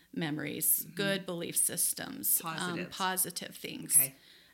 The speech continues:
Speaker 1: Uh, and that can be challenging with some clients. Some clients don't have a whole lot of that, but
Speaker 2: Right.
Speaker 1: so we work to build that.
Speaker 2: Okay.
Speaker 1: And then, um, I, we always do a body scan, make sure that the body isn't hanging on to anything.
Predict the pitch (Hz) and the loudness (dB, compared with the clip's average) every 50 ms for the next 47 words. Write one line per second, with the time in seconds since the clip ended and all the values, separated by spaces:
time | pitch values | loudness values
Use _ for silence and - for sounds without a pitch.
0 | _ _ - 190 185 175 175 170 - - 190 196 196 202 214 - - - 277 269 | _ _ -6 -2 -2 0 0 0 -2 -2 -2 0 2 2 2 2 2 2 4 4
1 | 269 269 269 269 - 277 269 277 269 254 214 202 190 185 180 175 175 - - 190 | 4 4 2 0 2 2 2 4 4 2 2 2 0 0 0 0 0 0 0 0
2 | 190 196 190 - 214 214 208 185 170 143 147 - - - - - 190 180 190 190 | -2 -4 -4 -4 -4 -2 0 0 0 -2 -2 0 0 0 0 0 0 -4 -4 -4
3 | - 208 208 190 185 175 - - 208 - - - 202 214 240 247 240 220 185 165 | -4 -4 -2 -2 0 0 0 0 -2 -4 -6 -6 -6 -6 -6 -4 -4 -4 -4 -4
4 | 170 160 156 151 151 151 156 - 156 156 160 - - - - 160 170 165 160 156 | -4 -4 -4 -6 -6 -8 -6 -6 -4 -4 -6 -8 -10 -10 -6 -4 -4 -4 -4 -6
5 | 165 - - - - _ - - - 202 190 185 175 170 175 170 - - - 185 | -10 -14 -20 -20 -20 _ -2 0 0 0 0 0 -2 -2 -2 -2 -4 -4 -8 -6
6 | 180 180 185 208 208 202 - - - - - 208 196 - - _ _ _ - - | -4 -2 -2 -2 -4 -4 -4 -6 -6 -6 -10 -14 -14 -14 -16 _ _ _ -14 -10
7 | 180 165 156 160 - _ _ _ _ _ - - - - 208 202 196 202 202 202 | -8 -8 -8 -10 -14 _ _ _ _ _ -20 -16 -8 -6 -4 -2 0 0 2 2
8 | 208 208 214 214 - - 214 208 202 202 208 208 208 - - - - - - - | 2 2 2 2 0 2 2 2 2 2 0 -2 -4 -6 -12 -20 -20 -14 -6 -2
9 | 202 190 - - 180 175 - - 208 202 196 190 202 208 208 202 - 233 233 214 | -2 -2 -2 -4 -6 -14 -10 -4 -2 2 2 4 4 2 2 2 2 2 2 2
10 | 220 208 202 202 196 208 - - - 180 170 170 170 170 175 175 - - - 214 | 4 4 6 6 6 6 4 4 4 2 2 2 2 0 0 0 0 0 0 0
11 | 202 208 - - 214 208 190 180 180 185 185 190 185 185 180 180 175 - 170 165 | 0 -2 -2 -2 -2 -2 0 2 2 2 2 2 2 0 0 -2 -2 -2 -2 -2
12 | 180 180 180 180 180 180 175 170 170 170 180 180 175 - - 170 170 165 170 175 | -2 -2 -2 -2 -2 -2 -2 -2 0 0 0 -2 -2 -2 -4 -4 -4 -4 -4 -4
13 | 170 - 160 175 175 175 | -6 -6 -6 -6 -6 -6